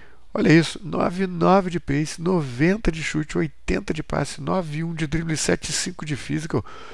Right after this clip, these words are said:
Belíssimo ponta esquerda. O esquerdo. Show de bola. Show de bola. Esse cara é, realmente é bem legal. E agora vamos fechar o time. E aqui a gente tem duas opções. Aqui eu, eu meio que fiquei em dúvida.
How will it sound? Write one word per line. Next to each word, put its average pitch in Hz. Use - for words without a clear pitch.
Belíssimo 196
ponta 202
esquerda. -
O 117
esquerdo. -
Show -
de 302
bola. 175
Show -
de 214
bola. 139
Esse -
cara -
é, -
realmente 120
é 123
bem 98
legal. -
E 208
agora 214
vamos 220
fechar 214
o 226
time. 196
E -
aqui -
a 208
gente 190
tem 202
duas 170
opções. -
Aqui -
eu, 170
eu 156
meio 165
que -
fiquei -
em 156
dúvida. 147